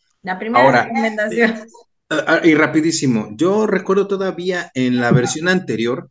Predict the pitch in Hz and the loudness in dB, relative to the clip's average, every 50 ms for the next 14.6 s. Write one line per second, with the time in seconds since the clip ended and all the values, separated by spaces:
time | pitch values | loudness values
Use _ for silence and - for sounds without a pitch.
0 | - - - 113 107 98 - 110 104 - 104 - 117 104 104 101 - 139 139 139 | -20 -12 -8 -6 -6 -4 -4 -6 -6 -6 -6 -4 -4 -4 -4 -2 0 0 0 0
1 | 139 - 110 107 120 131 135 135 - 131 113 107 104 101 98 98 101 107 107 113 | -2 -2 -2 0 0 0 0 0 -2 -2 -2 0 0 0 0 0 0 0 2 2
2 | 113 110 107 - 107 - 110 98 - 123 131 127 117 104 104 113 123 123 113 - | 0 0 -2 -4 -6 -6 -6 -4 -4 -4 -2 -2 -2 -2 -4 -4 -4 -6 -6 -4
3 | 131 113 110 - 135 120 107 92 90 85 80 76 _ _ _ _ _ _ _ _ | -4 -4 -2 -2 -2 0 0 -2 -2 -6 -10 -12 _ _ _ _ _ _ _ _
4 | _ _ _ _ _ _ _ _ _ _ - - 120 113 117 107 98 90 90 - | _ _ _ _ _ _ _ _ _ _ -8 -6 -4 -2 -2 -2 -2 -4 -6 -8
5 | 90 - 104 95 - - 151 175 - - _ - - - - - - - - _ | -8 -4 -4 -4 0 0 0 -2 -2 -10 _ -20 -20 -20 -20 -20 -20 -20 -20 _
6 | _ - - 131 123 123 120 110 - 127 123 117 117 123 123 131 156 175 175 - | _ 0 2 4 4 4 2 2 0 0 0 0 0 0 0 -2 -2 -2 -6 -8
7 | - - - 233 302 285 - _ _ _ - 123 120 110 - - 135 135 135 135 | -10 -6 -6 -6 -6 -8 -12 _ _ _ -8 -6 -6 -4 -2 0 0 2 0 0
8 | 135 117 - - - 135 135 135 127 131 - - 131 127 123 123 120 120 117 120 | -2 -6 -6 -4 -4 -2 -2 -2 -4 -4 -4 -2 0 0 2 0 0 -2 -2 -2
9 | 117 110 - - 139 139 143 151 160 156 147 131 113 107 104 107 104 98 - 104 | -2 -4 -4 -4 -2 -2 0 0 -2 -4 -4 -4 -4 -2 -2 -2 -4 -4 -6 -6
10 | 107 104 101 - - _ - 147 143 147 160 160 147 - - 101 - - - - | -6 -6 -8 -12 -14 _ -6 -4 -4 -4 -6 -8 -8 -10 -14 -14 -14 -12 -6 -4
11 | 131 139 156 160 143 139 127 110 107 - - 135 143 139 - - 113 98 92 92 | -2 -2 -2 -2 -4 -4 -4 -4 -4 -4 -4 -6 -6 -6 -6 -8 -6 -6 -8 -8
12 | - - - 113 107 107 104 107 110 - - 117 107 107 110 110 110 107 104 104 | -10 -8 -4 -2 -2 -2 -2 -2 -4 -2 -2 -2 -2 0 0 0 -2 -2 -4 -6
13 | - 127 127 127 143 143 139 - - 107 95 98 98 101 104 104 104 104 101 98 | -6 -6 -4 -4 -4 -4 -6 -6 -8 -6 -4 -4 -4 -4 -4 -4 -4 -4 -4 -6
14 | 101 - - - 127 127 117 101 95 - - _ | -8 -12 -14 -14 -14 -12 -12 -14 -14 -16 -18 _